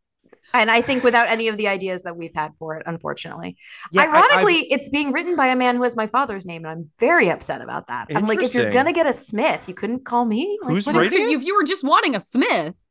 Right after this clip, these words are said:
Speaker 1: A man named Mark Smith. I didn't even know there was a writer named Mark Smith.
Speaker 2: Uh, that's
Speaker 3: That
Speaker 2: int-,
Speaker 3: could
Speaker 2: I,
Speaker 3: be
Speaker 2: I
Speaker 3: any
Speaker 2: heard that
Speaker 3: writer.
Speaker 2: 'cause, like,
Speaker 1: It really could.
Speaker 2: Helen Hunt is essentially just a cameo, right? Like, she's
Speaker 1: You have
Speaker 2: essentially
Speaker 1: to
Speaker 2: just a
Speaker 1: assume. She went through a lot.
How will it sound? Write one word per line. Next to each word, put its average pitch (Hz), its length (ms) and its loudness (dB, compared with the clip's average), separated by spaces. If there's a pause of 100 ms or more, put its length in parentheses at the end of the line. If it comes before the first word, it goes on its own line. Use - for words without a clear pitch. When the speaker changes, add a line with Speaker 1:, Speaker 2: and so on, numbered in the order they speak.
Speaker 1:
A 226 80 2
man 233 240 2
named 294 180 0
Mark 277 200 2
Smith. 247 480 -6
I 202 80 -6
didn't 226 100 -2
even 240 120 -2
know 247 140 -2
there 262 120 -4
was 262 140 -4
a 202 60 -8
writer 175 220 -8
named 170 160 -8
Mark 170 180 -8
Smith. 165 320 -8 (260)
Speaker 2:
Uh, 135 240 -10 (120)
that's 160 180 -8
Speaker 3:
That - 0 -
Speaker 2:
int-, 175 120 -2
Speaker 3:
could - 20 2 (280)
Speaker 2:
I, 185 40 4
Speaker 3:
be 165 80 4
Speaker 2:
I - 20 2
Speaker 3:
any 208 100 2
Speaker 2:
heard 269 100 2
that 147 40 -6
Speaker 3:
writer. 170 260 -4
Speaker 2:
'cause, 180 200 -2
like, 202 180 6
Speaker 1:
It 185 60 -6
really 170 260 2
could. 160 260 -6
Speaker 2:
Helen 220 280 -2
Hunt 175 240 -2
is 123 260 -6 (140)
essentially 123 440 -8
just 107 240 -8
a 92 220 -6 (100)
cameo, 85 480 -8
right? 90 300 -10
Like, 95 120 -8
she's 101 160 -8
Speaker 1:
You - 60 -18 (120)
have 110 80 -14
Speaker 2:
essentially 117 300 0
Speaker 1:
to 104 40 -4
Speaker 2:
just 175 140 0
a - 20 -2
Speaker 1:
assume. 185 600 0
She 523 280 -2
went 262 220 0
through 196 200 2
a 156 60 0
lot. 165 460 2